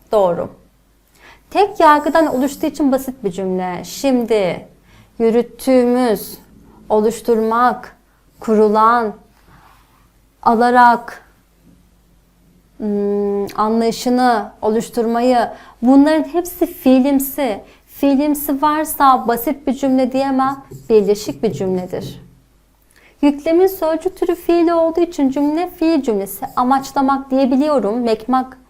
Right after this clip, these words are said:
getirebildim, fiil cümlesi. Yüklemde bildirilen yargı gerçekleştiği için olumlu bir cümledir, doğru. Ama yapısına göre basit değil,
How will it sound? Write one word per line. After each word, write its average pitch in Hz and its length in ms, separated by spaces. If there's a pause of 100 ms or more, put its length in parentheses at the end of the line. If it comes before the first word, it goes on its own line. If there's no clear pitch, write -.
getirebildim, 247 760
fiil 269 340
cümlesi. 180 600 (840)
Yüklemde 330 580
bildirilen 320 460
yargı 320 380
gerçekleştiği 294 920
için 294 300
olumlu 269 380
bir 220 80
cümledir, 233 640
doğru. 190 440 (280)
Ama 247 240
yapısına 262 480
göre 190 300
basit - 380
değil, 294 360